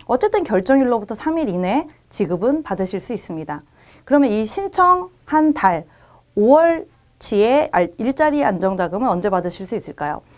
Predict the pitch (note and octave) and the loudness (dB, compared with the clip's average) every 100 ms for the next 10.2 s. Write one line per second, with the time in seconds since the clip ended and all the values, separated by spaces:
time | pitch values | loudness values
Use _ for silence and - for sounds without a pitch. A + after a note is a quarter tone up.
0 | - - G#3 A3+ E3 F#3 D4 C#4 G#3 - | -18 -4 2 4 4 2 4 4 0 2
1 | F#3 G3 D#3 F3+ _ - A#3+ A3+ C#4 D4 | 2 2 0 -6 _ -4 -2 0 -4 -4
2 | G4 G4 F#4+ G#3 C4+ G#3+ - - F#3 A#3 | -4 -2 -2 0 2 0 -4 -4 0 0
3 | F#3 _ _ _ _ G#3 B3+ C#4+ C#4+ G#3+ | -4 _ _ _ _ 4 4 4 2 2
4 | G3 C4 G#3+ F3+ _ _ - F4+ F4 E4+ | 2 0 0 -6 _ _ -4 -2 0 0
5 | D#4 D#4 D#4 F#3+ F#3 G#3 E3+ D3 - _ | 2 2 0 -2 -4 -4 -4 -6 -12 _
6 | - F3 E4 F4+ F#4+ F#4 B3+ C#4+ C#4+ C#4+ | -10 -6 -4 -2 -2 0 0 2 0 -2
7 | G#3 G3 A3+ E4 E4+ E4 D#4+ _ - F3+ | -4 -4 -4 -4 -2 -2 -4 _ -4 0
8 | A#3 F4 - _ _ _ G3+ A3+ G#3+ G3 | 0 -2 -8 _ _ _ -2 -2 0 -2
9 | G3+ F#3+ - C4+ C#4+ F#3 - A3 E3 D3 | 0 -2 -2 -2 0 -2 -4 -2 -2 -2
10 | D3 | -4